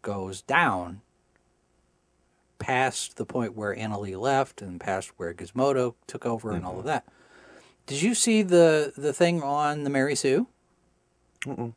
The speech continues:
Speaker 1: The state of the state, the state of the Mary Sue post that they did over there?
Speaker 2: Uh-uh.
Speaker 1: They're talking about going to a subscription model.
Speaker 2: Yeah.
Speaker 1: Four ninety-nine a month.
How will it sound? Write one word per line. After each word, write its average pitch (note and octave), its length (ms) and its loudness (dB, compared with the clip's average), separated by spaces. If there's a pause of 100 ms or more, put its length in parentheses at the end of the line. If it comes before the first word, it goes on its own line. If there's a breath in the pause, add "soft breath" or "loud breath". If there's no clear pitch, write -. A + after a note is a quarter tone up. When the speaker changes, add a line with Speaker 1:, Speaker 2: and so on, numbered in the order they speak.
Speaker 1:
The C#3 140 4
state D3+ 520 2
of D3 180 4
the C3+ 160 4
state, C#3+ 420 2
the B2+ 140 2
state D3 240 2
of C#3+ 80 2
the C3+ 80 -2
Mary C3+ 240 2
Sue C3+ 300 0
post C#3 400 2
that D#3 120 -4
they D3+ 140 4
did D#3+ 160 6
over D#3+ 160 8
there? F3+ 200 4 (100)
Speaker 2:
Uh-uh. D3 240 2 (500 loud breath)
Speaker 1:
They're D3 280 8
talking D#3+ 440 4
about B2 240 2
going B2 240 0
to C3 160 4
a B2 40 2
subscription A3+ 640 4
model. G2 340 0 (220)
Speaker 2:
Yeah. F2 240 2 (1160 soft breath)
Speaker 1:
Four C#3+ 260 2
ninety-nine D#3 680 4 (280)
a C3+ 80 2
month. B2+ 340 0